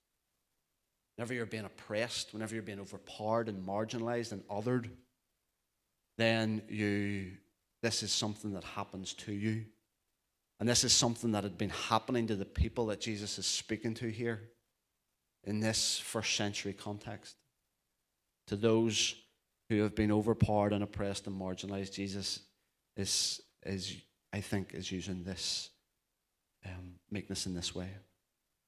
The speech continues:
Something that has happened to you. These are people who've had the power of choice,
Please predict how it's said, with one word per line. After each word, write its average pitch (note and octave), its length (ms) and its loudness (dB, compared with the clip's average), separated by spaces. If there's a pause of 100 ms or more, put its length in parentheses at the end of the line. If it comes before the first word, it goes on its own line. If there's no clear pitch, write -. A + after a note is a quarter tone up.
(120)
Something G#2 320 -2
that F2+ 140 0
has - 260 -10
happened F2+ 540 -8
to F2 120 -8
you. G2 280 -4 (260)
These A#2 160 4
are A#2+ 80 6
people A#2 580 8 (200)
who've A2 120 2
had G#2 220 0
the G#2+ 60 -2
power G#2+ 560 4
of F#2+ 180 -8
choice, - 680 2